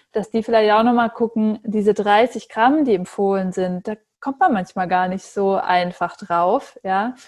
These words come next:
Ähm, und dass man da wirklich schaut, okay, wie viel, ähm, Ballaststoffe integriere ich jetzt wirklich? Und für die Leute, die sagen, ich krieg schnell, ähm, Blähungen davon, einfach bestimmte Zubereitungsformen zu finden,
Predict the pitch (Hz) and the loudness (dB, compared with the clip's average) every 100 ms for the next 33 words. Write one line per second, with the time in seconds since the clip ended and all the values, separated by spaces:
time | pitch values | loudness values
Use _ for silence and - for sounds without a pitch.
0 | _ _ - 208 202 208 208 208 202 - | _ _ -6 -2 0 0 0 -2 -4 -6
1 | 202 202 196 220 214 214 214 208 - _ | -2 0 0 0 0 0 0 -2 -10 _
2 | - 196 208 226 226 208 - 208 208 208 | 0 2 4 2 0 -4 -2 0 2 0
3 | 214 202 - 226 208 208 190 - 220 214 | -4 -6 2 4 2 -2 -6 -2 4 4
4 | 208 208 - _ _ 208 202 196 196 202 | 2 -4 -20 _ _ -2 0 2 2 0
5 | 190 - 208 190 208 - 202 - 208 202 | -4 -8 -6 -4 -6 -6 -6 -4 0 2
6 | 196 196 - - _ 190 185 190 214 247 | 2 -2 -6 -20 _ -10 -8 2 4 4
7 | 262 269 269 - - 196 190 - 190 208 | 4 4 2 -6 -4 -4 -4 -4 -2 0
8 | 196 196 196 202 190 196 190 190 175 - | 0 0 0 -4 -2 -2 -2 -4 -8 -12
9 | 190 - 190 190 190 196 - _ - 196 | -16 -8 -4 -2 -4 -6 -20 _ -6 -4
10 | 190 202 220 220 220 220 220 - 202 208 | 0 4 4 4 2 -2 -4 -8 -8 -4
11 | 208 190 190 196 185 - _ _ _ - | -4 -4 -4 -4 -4 -8 _ _ _ -2
12 | 208 196 202 - 208 214 208 202 202 190 | 0 0 -4 -2 0 2 2 0 -4 -8
13 | - 196 196 196 196 190 202 - 202 196 | -6 -2 0 0 -4 -6 -8 -4 -2 -4
14 | 196 196 190 190 190 | -6 -6 -4 -4 -6